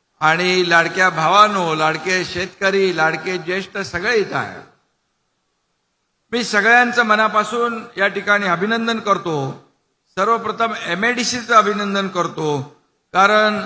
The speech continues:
अतिशय विक्रमी वेळेमध्ये त्यांनी हे काम पूर्ण केलं. खरं म्हणजे जेव्हा देवेंद्रजी मुख्यमंत्री होते,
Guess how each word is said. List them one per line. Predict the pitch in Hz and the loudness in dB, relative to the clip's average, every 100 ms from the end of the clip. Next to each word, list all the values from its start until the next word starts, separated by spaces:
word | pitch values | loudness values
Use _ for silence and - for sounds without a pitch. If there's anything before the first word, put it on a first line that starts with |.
| - | -6
अतिशय | 185 202 208 214 214 | -6 -6 -4 -2 -2
विक्रमी | 185 185 214 220 220 | -4 -4 -4 -4 -2
वेळेमध्ये | 196 190 190 185 190 170 113 - _ _ _ 170 | 0 2 2 0 0 0 -4 -10 _ _ _ -6
त्यांनी | 180 190 | -4 -2
हे | 196 | -2
काम | 196 165 165 160 | 0 2 2 0
पूर्ण | 139 151 156 | -6 -6 -6
केलं. | 135 139 120 104 - _ _ _ _ _ 202 | -8 -8 -8 -10 -16 _ _ _ _ _ 0
खरं | 226 | 2
म्हणजे | 226 226 240 240 233 202 - - _ _ _ _ _ _ 190 | 2 2 2 2 2 0 -6 -16 _ _ _ _ _ _ -4
जेव्हा | 214 226 220 | 6 8 8
देवेंद्रजी | 170 190 226 226 233 233 233 | 6 2 0 0 0 0 -2
मुख्यमंत्री | 196 220 233 240 226 240 | -4 -4 -2 -2 -2 2
होते, | 226 233 220 165 | 2 4 2 2